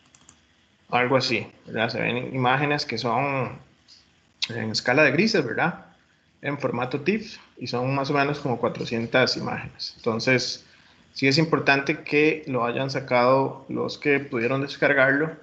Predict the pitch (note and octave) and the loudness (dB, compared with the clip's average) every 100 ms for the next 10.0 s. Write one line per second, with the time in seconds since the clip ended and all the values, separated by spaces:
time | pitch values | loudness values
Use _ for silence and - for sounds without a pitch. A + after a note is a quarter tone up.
0 | _ - C3 B2 A#2+ C3+ C3+ C3 A#2+ B2+ | _ -8 0 2 2 -2 -4 2 4 4
1 | C3+ B2+ B2+ C3 C3 C3 C3 - _ _ | 4 2 2 0 -2 -2 -6 -14 _ _
2 | _ _ - A#2 A2+ A#2+ A#2+ - C3 B2 | _ _ -14 0 2 2 0 -2 0 2
3 | C3 C3 C3 B2 - A2+ A2 - - A2+ | 4 4 4 0 -2 -4 -4 -8 -8 -4
4 | G#2 G#2 G#2+ G#2 - - - - - A2+ | -2 -2 -4 -8 -10 -12 -14 -16 -6 -6
5 | A2 A2 B2 G#2+ G2+ A2+ A2 A2 A#2 A#2+ | -2 0 2 2 2 -2 -4 0 2 2
6 | B2 D3 B2 A#2 C3 D3 B2+ B2 B2+ A#2 | 2 -2 0 0 2 2 2 2 0 -2
7 | - A2+ - - _ _ _ _ _ - | 0 -2 -2 -20 _ _ _ _ _ -20
8 | _ _ _ _ _ - A#2+ A2+ - B2 | _ _ _ _ _ -6 -2 0 4 6
9 | B2 - - - A#2 A#2+ A#2 A#2+ A#2+ - | 6 2 -6 -2 0 2 2 0 -4 -6